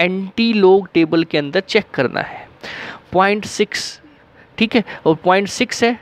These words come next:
इसके आगे कुछ नहीं है तो क्या है, ज़ीरो। हमें देखना है पॉइंट सिक्स ज़ीरो को,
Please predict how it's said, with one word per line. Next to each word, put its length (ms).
इसके 280
आगे 240
कुछ 260
नहीं 120
है 60
तो 100
क्या 160
है, 140
ज़ीरो। 300
हमें 300
देखना 320
है 100
पॉइंट 480
सिक्स 680
ज़ीरो 400
को, 300